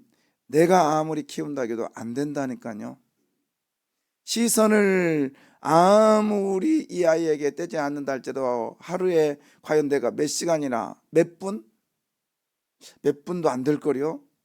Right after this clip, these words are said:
이 아이하고 눈 마주치면서 이야기하는 시간이 몇 분이나 될까요? 절대로 길지 않아요.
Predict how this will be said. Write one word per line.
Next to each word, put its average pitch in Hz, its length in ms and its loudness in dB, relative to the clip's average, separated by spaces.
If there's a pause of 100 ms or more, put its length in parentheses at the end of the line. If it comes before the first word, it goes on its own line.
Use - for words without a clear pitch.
(1500)
이 151 100 4
아이하고 143 520 2
눈 135 160 -2
마주치면서 127 600 -6
이야기하는 110 440 -6
시간이 104 280 -12
몇 117 180 -8
분이나 135 260 -8
될까요? 135 640 -8 (800)
절대로 - 600 -8
길지 131 300 -12
않아요. 110 500 -16